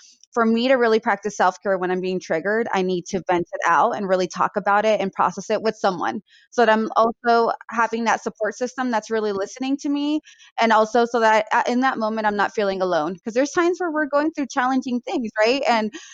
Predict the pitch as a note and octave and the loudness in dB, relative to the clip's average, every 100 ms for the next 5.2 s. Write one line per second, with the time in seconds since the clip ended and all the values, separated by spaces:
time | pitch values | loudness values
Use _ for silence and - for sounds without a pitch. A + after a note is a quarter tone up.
0 | - - B3 C4 B3+ B3+ A3 A3+ A#3+ B3 | -6 -2 2 2 2 2 4 4 2 0
1 | A#3+ A3+ A3+ A#3+ A3+ A3 G3 F#3+ A3 A3+ | -2 -4 -2 2 4 4 4 2 -2 0
2 | G#3 A#3+ A#3+ A#3+ C4 A#3 A#3 A3 B3+ A3 | 4 4 4 2 4 4 4 0 4 4
3 | A#3+ C4 B3 B3 A#3 A#3+ D#4+ A#3+ B3 B3+ | 4 2 4 4 4 4 2 4 2 2
4 | A#3+ A#3+ D4 B3+ A3+ - - A#3+ A3 G3 | 2 4 4 4 0 -4 -16 -12 -8 -8
5 | G#3+ | -8